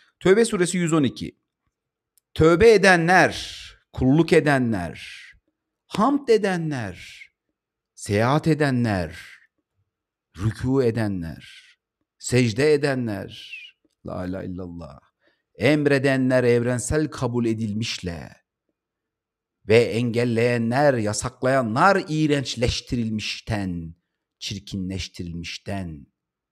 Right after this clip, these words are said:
münkerden, pasif gelir bu. Ve koruyanlar Allah'ın hudutlarını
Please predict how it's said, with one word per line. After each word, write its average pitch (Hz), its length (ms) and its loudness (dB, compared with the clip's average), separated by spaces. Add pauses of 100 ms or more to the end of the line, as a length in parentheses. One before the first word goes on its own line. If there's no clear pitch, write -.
(160)
münkerden, 87 920 -8 (580)
pasif - 340 -12
gelir 80 320 -8
bu. 73 200 -20 (380)
Ve 95 140 -8
koruyanlar 98 800 -6
Allah'ın 104 720 -6
hudutlarını 87 920 -10